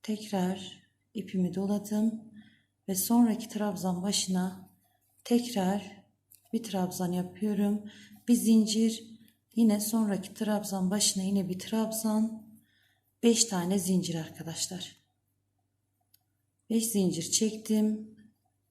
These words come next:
Bakın arkadaşlar, model bu şekilde oluyor. Ve yine şu son işlediğim trabzanın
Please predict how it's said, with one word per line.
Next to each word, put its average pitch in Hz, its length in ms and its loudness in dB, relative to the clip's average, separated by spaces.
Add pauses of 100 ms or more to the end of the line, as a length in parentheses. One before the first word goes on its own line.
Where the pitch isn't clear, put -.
(260)
Bakın 190 220 -10
arkadaşlar, 180 840 -8 (580)
model 190 580 -4
bu 208 60 -2
şekilde 170 440 -2
oluyor. 185 440 0 (840)
Ve 220 400 0
yine 208 600 2 (400)
şu 226 540 0 (960)
son 247 300 4
işlediğim 180 500 2
trabzanın 190 840 -4